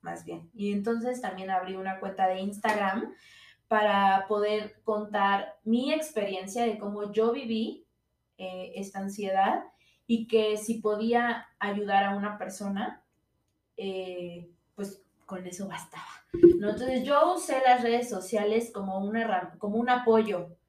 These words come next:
para sanar mi ansiedad, pero, te digo, como ahora, pueden acabar contigo, y más con las mujeres. O sea, las mujeres,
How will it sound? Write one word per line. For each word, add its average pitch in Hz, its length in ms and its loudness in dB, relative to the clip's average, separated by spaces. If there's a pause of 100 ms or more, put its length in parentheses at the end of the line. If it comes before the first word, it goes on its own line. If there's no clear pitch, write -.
(400)
para 185 300 4
sanar 180 440 0
mi 180 120 -6
ansiedad, 175 420 -4 (260)
pero, 254 600 4 (680)
te 175 100 -8
digo, 175 320 -4
como 170 240 -8
ahora, 180 520 -2 (1080)
pueden 233 380 6
acabar 190 420 0
contigo, 220 480 -6
y 233 100 6
más 247 240 2
con 320 140 2
las 196 240 -2
mujeres. 233 600 -10
O 196 60 -16
sea, 202 320 0
las 196 260 0
mujeres, 240 640 -2